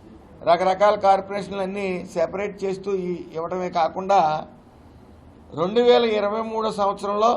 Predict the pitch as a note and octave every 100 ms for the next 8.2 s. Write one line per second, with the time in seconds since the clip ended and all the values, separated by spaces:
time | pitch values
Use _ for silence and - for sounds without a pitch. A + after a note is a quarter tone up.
0 | A#3 - - - - - - - - -
1 | - - D#3+ F3 - A#3 B3 A3 A#3 A#3
2 | A3+ A3 G#3 F3+ - - - - - -
3 | - - - - - - - - - -
4 | - - - - - - - - - -
5 | - - - - F#3+ F#3 A#3 G#3+ A3+ F3+
6 | F3+ - - - - E3 F#3 F3+ G#3 A3+
7 | A3 F#3 F3 C3+ - - - - - -
8 | F#3 F#3